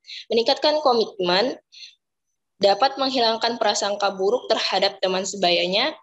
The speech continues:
dan siswa yang berprestasi lebih tinggi, eh, akan mementingkan orang lain, serta tidak bersifat kompetitif, dan juga tidak memiliki rasa dendam.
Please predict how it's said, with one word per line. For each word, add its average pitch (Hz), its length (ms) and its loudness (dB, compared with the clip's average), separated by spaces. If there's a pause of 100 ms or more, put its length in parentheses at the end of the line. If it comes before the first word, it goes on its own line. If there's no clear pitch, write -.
(440)
dan 190 320 2
siswa 254 480 0
yang 233 400 2
berprestasi 208 880 -2
lebih 220 400 0 (480)
tinggi, 196 720 0 (560)
eh, 202 240 4
akan 294 320 0
mementingkan 240 560 -2
orang 208 320 0
lain, 190 400 -2 (240)
serta 202 560 -2
tidak 202 400 2
bersifat 226 480 -4
kompetitif, 190 640 -2 (480)
dan 190 340 -2
juga 185 300 0
tidak 208 400 0
memiliki 185 480 -4
rasa 185 240 -4
dendam. 170 480 -6